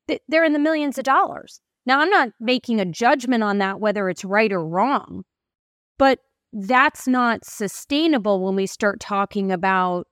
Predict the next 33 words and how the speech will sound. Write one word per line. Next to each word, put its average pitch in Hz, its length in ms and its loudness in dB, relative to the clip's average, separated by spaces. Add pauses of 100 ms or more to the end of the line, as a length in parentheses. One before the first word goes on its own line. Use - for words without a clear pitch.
the 208 120 2
volume 214 880 2
of 175 120 0
things 170 540 -2
that 180 260 -4
get 180 240 0
to 196 140 -4
that 160 280 0
level 165 340 -4
of 151 60 -6
specificity 160 920 -2
in 151 100 0
terms 151 340 -2
of 151 100 -4
therapeutic. 151 680 -2 (800)
And 240 280 0
so 226 800 -4 (840)
I 247 120 2
think 302 200 0
we 277 140 0
get 254 180 2
an 220 120 2
F 214 340 0
there. 175 420 -6 (540)
I, 240 140 2
I 262 120 2
mean, 262 180 4
I, 247 220 2
I 254 120 2
think 311 300 -4
we're 247 240 -2
operating 220 920 0
on 208 320 0